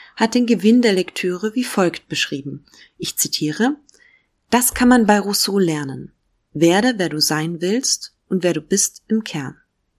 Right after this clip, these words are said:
Und das nennt er ein Menschsein. Insofern kann man an dieser fiktiven Biografie des Émis das moderne Identitätsproblem studieren.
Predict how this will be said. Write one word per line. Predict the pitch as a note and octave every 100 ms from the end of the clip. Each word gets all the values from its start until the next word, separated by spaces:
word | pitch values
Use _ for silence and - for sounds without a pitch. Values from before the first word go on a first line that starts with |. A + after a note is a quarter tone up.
| _
Und | F3+ F3+
das | A#3 -
nennt | E3+ D#3+ F#3
er | G3 B3 _ _ -
ein | G#3 G#3
Menschsein. | F3 C#3 - - D#3 C#3 _ _ _ _ _ - -
Insofern | - F3+ B3 D4+ F#3+ F#3+ G#3
kann | G3+ F#3+
man | F#3
an | E3+
dieser | E3+ F3 F3
fiktiven | - C#4 - - C#4 G3
Biografie | F3+ F#3+ - E3 - - B3
des | F3 -
Émis | E3 E3 G#3 A#3 -
das | F3
moderne | F#3+ F3+ G3+ A#3 A#3
Identitätsproblem | F3+ F3 E3 G3 A3 G#3+ - D#3+ D3 C#3
studieren. | - - - -